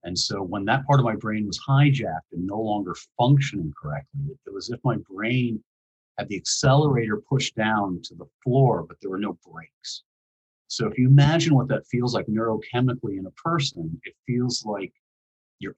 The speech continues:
agitated and restless and plugged into the wall or into the sun or into a nuclear power plant, because there's just unchecked,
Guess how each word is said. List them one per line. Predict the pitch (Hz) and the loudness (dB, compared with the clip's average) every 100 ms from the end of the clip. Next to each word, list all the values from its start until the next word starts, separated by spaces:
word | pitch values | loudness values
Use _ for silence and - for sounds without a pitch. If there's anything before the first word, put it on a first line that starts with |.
| - | 0
agitated | 107 120 127 131 - 120 117 113 113 107 90 | 4 4 4 0 0 -4 -4 -6 -8 -10 -10
and | 90 95 | -10 -8
restless | 110 120 123 - 117 113 104 - - - - | -2 0 0 -6 -6 -6 -6 -10 -14 -16 -12
and | 92 85 _ _ _ _ _ _ - | -10 -10 _ _ _ _ _ _ -10
plugged | - 131 139 135 | 0 4 8 6
into | 127 123 120 - | 6 2 2 -2
the | 107 | -4
wall | 101 95 107 110 110 107 104 101 104 98 | -4 -2 4 6 6 6 4 2 0 -4
or | 90 | -6
into | 98 - 90 | -6 -10 -10
the | - | -6
sun | - - - 117 113 110 107 107 110 - | -4 -2 2 2 2 0 -2 -2 -6 -8
or | 85 90 | -10 -8
into | 85 87 80 | -8 -10 -10
a | - _ | -14 _
nuclear | 107 127 139 135 113 107 - | 2 6 6 4 0 -2 -4
power | 107 110 104 95 - | -4 -4 -4 -8 -6
plant, | 92 87 - _ _ _ | -6 -6 -8 _ _ _
because | - - 120 - | -10 -4 -2 0
there's | 120 | -2
just | - 135 - - | -2 -6 -6 0
unchecked, | 127 147 156 143 - - 127 101 85 | 4 6 6 4 2 0 0 0 -2